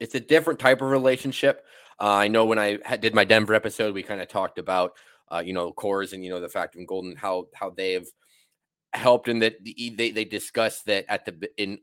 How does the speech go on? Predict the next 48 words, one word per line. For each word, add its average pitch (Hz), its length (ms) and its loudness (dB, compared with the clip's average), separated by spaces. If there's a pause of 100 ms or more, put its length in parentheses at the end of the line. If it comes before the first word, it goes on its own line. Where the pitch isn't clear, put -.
earlier 139 480 2
craft 101 340 -4
beer 95 200 -8
days, 87 360 -6
Coors 101 260 -6
was 90 160 -12
much 110 300 -4
more 101 160 -2
active 90 320 -6
in 85 80 -8
helping, 95 480 -6 (300)
you 95 100 -10
know, 85 140 -8
breweries 117 420 -6
get 113 140 -2
along 104 420 0
and 87 80 -8
hosting 107 380 -8
events 101 320 -6
and 104 80 -6
everything. 98 420 -6
And 95 80 -4
as 95 140 -8
craft - 260 -4
beer 107 140 -4
got 92 180 -4
bigger 101 220 -2
and 95 180 -10
bigger, 117 420 0 (280)
it's - 160 -10
maybe 98 180 -2
waned 113 340 2
a 120 40 2
little 120 260 0
bit. 110 240 -2
So 101 280 -2 (200)
it 117 120 0
is 135 100 2
kind 127 180 0
of 110 60 -2
an 110 160 -6
interesting, 120 680 -2
'cause 110 320 -8 (1200)
they're 123 120 2
making 220 360 2
the 180 80 2
same 160 340 2
stuff, - 640 -2